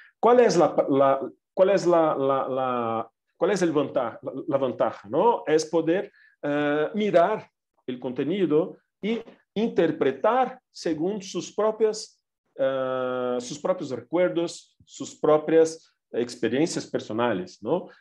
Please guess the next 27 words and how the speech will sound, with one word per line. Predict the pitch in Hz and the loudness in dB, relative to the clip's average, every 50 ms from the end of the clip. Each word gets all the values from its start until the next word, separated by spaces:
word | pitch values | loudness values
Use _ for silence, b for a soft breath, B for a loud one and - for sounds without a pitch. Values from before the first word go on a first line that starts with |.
| B _ _ | B _ _
E | - 120 123 123 123 120 113 117 | -4 0 2 2 2 4 4 4
o | 117 117 | 4 6
arte | 131 151 170 165 147 127 - - 127 | 4 4 4 2 0 -2 -6 -6 -4
de, | 120 120 120 120 117 113 110 110 110 110 120 | -2 0 0 0 0 -2 -2 -2 -4 -4 -6
de | 110 117 | -8 -10
visualizar, | 107 113 113 - - 120 110 110 110 - 156 151 147 143 135 | -10 -10 -10 -6 -4 -4 -2 -2 -2 2 4 4 6 6 4
et | 127 123 - | 2 0 0
cetera, | - 160 160 160 170 185 185 - | 0 0 2 2 0 -2 -2 -2
además | 226 220 196 190 180 175 185 208 190 - | -2 0 0 0 0 -2 -2 -4 -6 -6
de | - 185 | -4 -4
utilizar | 190 185 190 190 160 156 156 - 180 185 196 190 - - | -4 -4 -4 -4 -4 -4 -2 0 0 -2 -2 -2 -6 -10
um | 147 143 | -8 -6
linguagem | 139 143 143 156 190 208 - - 190 - _ _ _ _ _ _ | -4 0 2 4 2 2 0 -6 -12 -14 _ _ _ _ _ _
contemporâneo. | - 156 147 147 - - - - - 95 92 87 87 85 - b b b b b b | 0 0 2 0 -2 -4 -4 -6 -6 -6 -6 -8 -10 -16 -20 b b b b b b
Sin | - - - 285 277 | -8 -2 2 4 4
embargo, | 240 160 127 - 175 202 208 - 104 101 98 - - _ _ _ _ | 6 6 6 6 4 4 4 2 0 -2 -4 -4 -8 _ _ _ _
teremos | 208 214 247 247 240 - | 4 4 6 6 6 4
que | - 185 | 2 2
praticar | 175 - 165 156 160 - 156 147 - 147 143 139 131 120 - - _ _ _ _ _ _ 123 | 0 0 -2 -2 -2 -2 -4 -2 0 2 4 4 2 0 -4 -10 _ _ _ _ _ _ -2
mucho | 151 208 240 - - - 107 95 110 - _ | 0 0 0 -2 -6 -10 -12 -14 -14 -16 _
ese | - - - 120 | -12 -8 -8 -6
formato | - - 107 104 107 95 92 95 - - - - | -4 -4 -4 -2 -2 -4 -4 -6 -10 -12 -8 -4
y | - 165 220 | -2 0 4
descubrir | 208 208 196 - - 226 165 131 160 214 160 - - _ _ - | 4 4 4 4 2 2 2 4 2 2 2 -2 -6 _ _ -4
el | 127 127 | -2 0
mejor | 139 135 120 - - 139 139 | 0 0 2 2 2 2 2
formato. | - - 120 123 123 117 113 - - b | 2 0 0 2 2 0 0 -2 -8 b